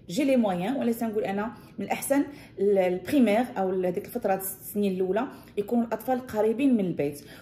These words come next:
وهنايا الحاجه الزوينه باش كتلقى اي درب كتلقى فيه مدرسه، يعني اي كارتي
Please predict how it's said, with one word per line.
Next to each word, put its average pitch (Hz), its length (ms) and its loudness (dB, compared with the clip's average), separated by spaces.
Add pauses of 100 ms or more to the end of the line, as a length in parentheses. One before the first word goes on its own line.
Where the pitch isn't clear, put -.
وهنايا 226 300 4
الحاجه 240 260 0
الزوينه 220 300 0
باش 226 160 -4
كتلقى 190 840 -2 (120)
اي 269 280 4
درب 240 220 4
كتلقى 208 380 -8
فيه 185 140 -4
مدرسه، 160 420 -4
يعني 165 280 -6
اي 247 160 2
كارتي 247 480 -6